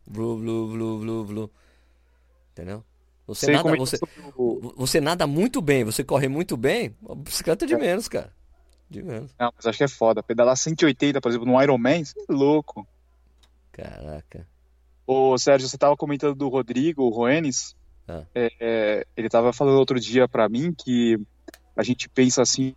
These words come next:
Speaker 2: muito no tênis porque a gente vive a corrida, né? Mas
Speaker 1: Sim.
Speaker 2: quando agora você vai pro triatlon, é um outro mundo, é outro. Esse mil e quatrocentos do Vaporfly é o de menos.
Speaker 1: Não é
Speaker 2: Na
Speaker 1: nada,
Speaker 2: con-,
Speaker 1: né?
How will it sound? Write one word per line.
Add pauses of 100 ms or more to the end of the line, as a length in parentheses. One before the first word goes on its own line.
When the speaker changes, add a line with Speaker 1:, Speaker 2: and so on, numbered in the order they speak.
(160)
Speaker 2:
muito
no
tênis
porque
a
gente
vive
a
corrida,
né? (680)
Mas
Speaker 1:
Sim.
Speaker 2:
quando
agora
você (160)
vai
pro
triatlon, (360)
é
um
outro
mundo, (160)
é
outro. (240)
Esse
mil
e
quatrocentos
do
Vaporfly
é
o
de
menos. (600)
Speaker 1:
Não
é
Speaker 2:
Na
Speaker 1:
nada,
Speaker 2:
con-,
Speaker 1:
né?